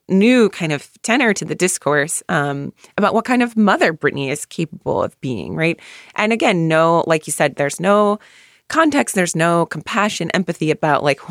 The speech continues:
<laughs> all that she's been through, all that she's been through so publicly. It's just this sort of, this scorn and repudiation. And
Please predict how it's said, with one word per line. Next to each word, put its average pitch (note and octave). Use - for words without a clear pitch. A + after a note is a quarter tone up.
<laughs> G3
all G3+
that E3
she's D#3+
been G3
through, B3+
all E3
that E3
she's D3+
been D#3
through D3+
so C#3
publicly. G3+
It's -
just F3
this E3+
sort D3+
of, C3+
this -
scorn F3+
and D3
repudiation. E3
And C#3